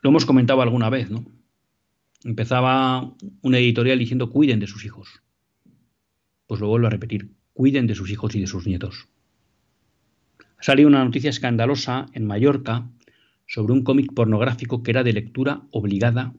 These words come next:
en algunos institutos. De hecho, concretamente se habla de uno que lo van a demandar y tal, pero parece que estaba dentro del plan, no sé si del, del instituto o de, o de otros institutos también.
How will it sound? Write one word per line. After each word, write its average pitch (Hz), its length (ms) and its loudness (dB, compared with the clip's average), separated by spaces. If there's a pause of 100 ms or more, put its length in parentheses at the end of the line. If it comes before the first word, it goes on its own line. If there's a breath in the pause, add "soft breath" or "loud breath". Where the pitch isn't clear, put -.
(420)
en 113 100 0
algunos 107 360 2
institutos. 113 640 -10 (2000)
De 120 100 -2
hecho, 123 120 2
concretamente 113 400 2
se 120 80 -4
habla 117 160 2
de 107 120 0
uno 156 240 2
que - 80 -8
lo 104 100 -4
van 110 140 -2
a 107 40 -2
demandar 101 360 -4
y 113 60 -4
tal, 160 140 -4
pero 101 160 -8
parece 110 280 -10
que 131 40 -14
estaba 120 280 -4
dentro 113 260 -4
del 95 180 -10
plan, 156 220 -2
no 117 60 0
sé 110 100 -8
si 113 140 -4
del, 104 320 -4
del 104 220 -4
instituto 110 520 -2
o 123 120 -4
de, - 140 -14 (520 loud breath)
o 107 100 0
de 110 80 4
otros 117 220 2
institutos 113 400 0
también. 92 400 -8